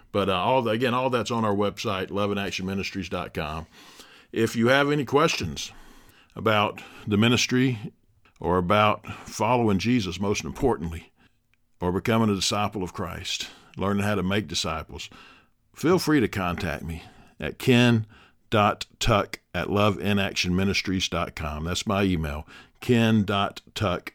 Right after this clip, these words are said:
at love in action ministries dot com. Our phone number at Love in Action is three three four, four nine four, four nine nine five, three three four, four nine four,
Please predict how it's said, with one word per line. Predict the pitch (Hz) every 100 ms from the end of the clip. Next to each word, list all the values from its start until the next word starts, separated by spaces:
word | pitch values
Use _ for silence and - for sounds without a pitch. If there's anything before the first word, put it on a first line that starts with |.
| _
at | 85 71
love | 95 98 87
in | 92 101
action | 98 - 95
ministries | 92 92 - 92 85
dot | 80 92 -
com. | 80 67 73 - - - - - _
Our | -
phone | - 131 135
number | 131 127
at | 107
Love | 117 117
in | 110
Action | 117 107 127
is | 87
three | - 117
three | 110 123
four, | 107 113 120 131 113 - -
four | - 117
nine | 117 113
four, | 107 113 110 117 113 _ _ _ -
four | - 117
nine | 120 107 107
nine | 101 98
five, | 92 73 69 67 - - -
three | 107
three | 113 135
four, | 117 98 80 78 - - - -
four | - 107 117
nine | 123 117
four, | 90 82 78 80